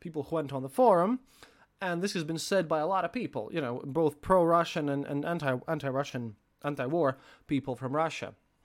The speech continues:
And this is, um, this was quite shocking because it shows not only the Donetsk and Lugansk republics, this shows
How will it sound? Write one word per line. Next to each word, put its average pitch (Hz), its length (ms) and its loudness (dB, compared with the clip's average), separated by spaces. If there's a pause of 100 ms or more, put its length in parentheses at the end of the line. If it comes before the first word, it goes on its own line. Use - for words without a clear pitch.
(1700)
And 170 320 -2 (960)
this 160 200 -4
is, 147 320 -4
um, 139 240 -2 (440)
this 202 140 -2
was 214 100 -2
quite 185 160 -4
shocking 254 420 2
because 143 240 -2
it 147 80 -16
shows 175 240 2
not 175 180 0
only 185 240 2
the 143 100 -2
Donetsk 156 380 -2
and 147 120 -2
Lugansk 156 360 2
republics, 135 420 -6
this 151 140 -6
shows - 300 -2